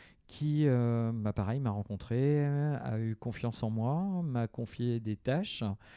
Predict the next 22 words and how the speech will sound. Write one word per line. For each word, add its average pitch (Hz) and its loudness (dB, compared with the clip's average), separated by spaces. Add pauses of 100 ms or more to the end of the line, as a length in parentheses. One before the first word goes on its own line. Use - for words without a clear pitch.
(240)
Et 117 2
mon 123 0
premier 151 0
engagement 135 -2
remonte, 127 -2
je 110 -4
dirais, 123 -4
à 117 -2
deux 117 -4
mille 143 -4
dix-huit, 110 -4 (840)
euh, 107 0 (160)
parce 113 0
que 131 0
c'était 123 -2
au 120 4
moment 131 0
du, 110 0
des, 113 -2
des 107 -4
Gilets 110 0
jaunes. 110 0